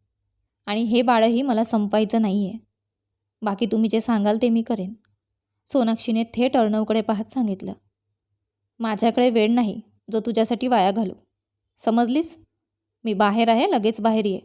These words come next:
हॉस्पिटलमध्ये अपॉइंटमेंट घेतली आहे." अर्णव एवढं बोलून पुढे निघून गेला. सोनाक्षीच्या डोळ्यात अश्रू आले, पण तिने ते पुसले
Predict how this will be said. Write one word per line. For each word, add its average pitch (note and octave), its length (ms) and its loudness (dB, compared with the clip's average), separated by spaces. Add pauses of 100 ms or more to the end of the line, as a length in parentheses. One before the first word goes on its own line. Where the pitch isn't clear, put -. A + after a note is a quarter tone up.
(720)
हॉस्पिटलमध्ये A3+ 640 2
अपॉइंटमेंट A3 460 2
घेतली G#3 320 -2
आहे." F3 100 -8 (800)
अर्णव C#4+ 300 0
एवढं D4+ 280 2
बोलून C4 260 2
पुढे B3 220 0
निघून A#3+ 320 0
गेला. A3 220 -4 (760)
सोनाक्षीच्या A3 560 -2
डोळ्यात G#3 320 2
अश्रू A3 240 -4
आले, A#3 240 -2 (680)
पण C4+ 220 -4
तिने A#3+ 200 -2
ते D4 100 0
पुसले C4 400 -2